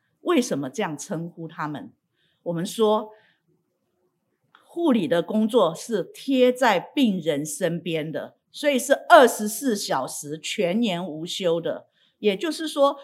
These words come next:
每一个病人他可能会碰到四个护理师，因为八个小时轮一位，还有一位是怎么样，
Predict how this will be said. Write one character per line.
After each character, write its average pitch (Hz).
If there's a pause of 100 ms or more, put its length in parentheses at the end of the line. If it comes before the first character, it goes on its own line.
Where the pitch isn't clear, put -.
(200)
每 214
一 339
个 320
病 285
人 175
他 254
可 180
能 170
会 262
碰 233
到 240
四 -
个 -
护 202
理 127
师， 151 (240)
因 233
为 220 (140)
八 277
个 277
小 143
时 151
轮 147
一 147
位， 165 (100)
还 185
有 220
一 143
位 190
是 160
怎 147
么 117
样， 127